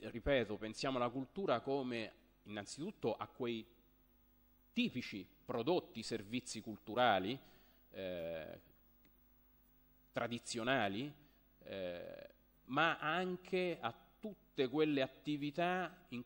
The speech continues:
quei contesti in cui le attività culturali in qualche modo possono trasformare se stesse e aumentare il loro potenziale anche,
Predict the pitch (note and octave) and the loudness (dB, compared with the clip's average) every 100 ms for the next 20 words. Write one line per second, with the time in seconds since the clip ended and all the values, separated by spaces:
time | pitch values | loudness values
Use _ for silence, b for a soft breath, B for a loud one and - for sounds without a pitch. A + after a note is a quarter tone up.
0 | - D3 D3 D3 C#3 C#3+ F#3+ F#3 - D3 | -8 0 0 0 -2 0 2 2 0 -4
1 | C3+ C3 E3 D3+ A2+ G#2 - B B B | -4 -2 2 4 4 0 -4 B B B
2 | _ _ _ _ A#2+ C3 C#3 - - D3 | _ _ _ _ 2 6 6 4 -4 0
3 | C3+ C3+ F#3 D3+ - B2 - D3+ D#3+ E3+ | 0 2 4 4 2 -4 -4 -2 2 4
4 | F3+ E3+ D3 - C#3 - C#3+ E3 F3+ D#3 | 2 0 -2 -2 -2 -4 -6 -2 -2 0
5 | C3 E3 E3 - D3+ C#3+ D#3 D3+ - D#3 | 0 0 0 -2 -4 -2 -2 -2 0 -2
6 | D3+ F3 E3 C#3+ C#3+ - F#3 D3+ - - | 0 0 0 -2 -8 -6 -2 -2 -2 -6
7 | G#2 - A#2 A#2+ A#2+ F#3 E3+ B2+ B2+ C#3 | -4 -2 -2 -2 -2 0 2 2 2 4
8 | A#2+ B2 A#2+ A#2 - D3 C3+ A2 F#2+ F#2+ | 2 -2 -6 -8 -6 0 2 2 2 -2
9 | A2+ A2+ - G#2+ | -4 -6 -4 -4